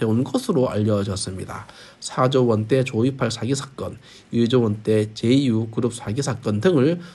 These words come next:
수사하기도 했습니다. 이런 경력으로 이 변호사는 검찰 재직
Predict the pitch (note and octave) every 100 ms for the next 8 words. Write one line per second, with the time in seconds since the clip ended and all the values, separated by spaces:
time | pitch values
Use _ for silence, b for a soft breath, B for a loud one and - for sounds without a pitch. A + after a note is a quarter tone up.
0 | B - - A#2+ G#2+ G#2+ A2 A2 F#2+ G2
1 | - G2 F#2 F#2+ B B B B A3+ A#3+
2 | C#4 B3 D#3 C#3 G#3+ G#3 C3+ A2 A2 A#2
3 | D#3+ D#3+ D#3+ B2 D3 C3+ G#2+ F#2+ - -
4 | D3 D3+ D#3+ C3+ B2+ C3 F#3+ F3+